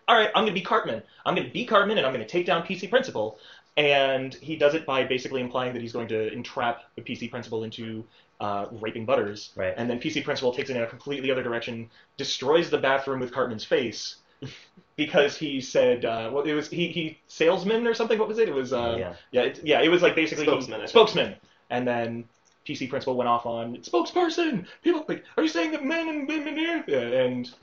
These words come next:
Speaker 1: so Cartman took that back seat because it was almost like, I, I wonder if they were implying then that because of P C culture, Cartman either has to reassess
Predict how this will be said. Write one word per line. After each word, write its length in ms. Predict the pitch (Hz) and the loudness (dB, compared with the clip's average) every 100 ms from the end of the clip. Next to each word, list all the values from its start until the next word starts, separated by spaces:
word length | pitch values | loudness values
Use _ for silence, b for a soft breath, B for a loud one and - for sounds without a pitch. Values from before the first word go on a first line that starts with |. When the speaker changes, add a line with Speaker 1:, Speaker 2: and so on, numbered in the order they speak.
| b b b _ | b b b _
Speaker 1:
so 200 | - 196 | -2 0
Cartman 240 | 180 170 165 | 4 4 4
took 180 | - 240 | 4 6
that 140 | 180 | 6
back 180 | 156 143 | 6 4
seat 260 | - 196 156 | 2 -4 -4
because 260 | 147 135 | -2 0
it 40 | 131 | 0
was 100 | 127 | -2
almost 240 | 131 123 | -2 -2
like, 380 | 131 117 110 - B B | 0 0 -2 -14 B B
I, 80 | 170 | 4
I 120 | 170 | 6
wonder 240 | 180 214 190 | 4 4 2
if 160 | 180 | 0
they 140 | 165 165 | 2 2
were 200 | 160 147 | 2 2
implying 480 | 143 143 139 143 | 2 2 2 0
then 240 | 127 127 127 | 0 -2 0
that 140 | 120 | -2
because 260 | 127 123 123 | -4 -6 -4
of 120 | 120 | -6
P 140 | - 123 | -8 -8
C 140 | 123 | -8
culture, 300 | 113 117 120 | -8 -6 -6
Cartman 500 | - 120 120 117 113 - _ - | -2 -4 -2 -6 -8 -14 _ -6
either 200 | 147 135 | 0 0
has 240 | 120 123 | 2 0
to 100 | 135 113 | -2 -6
reassess 720 | 117 107 - 120 - - | -4 -4 -2 -2 -2 -6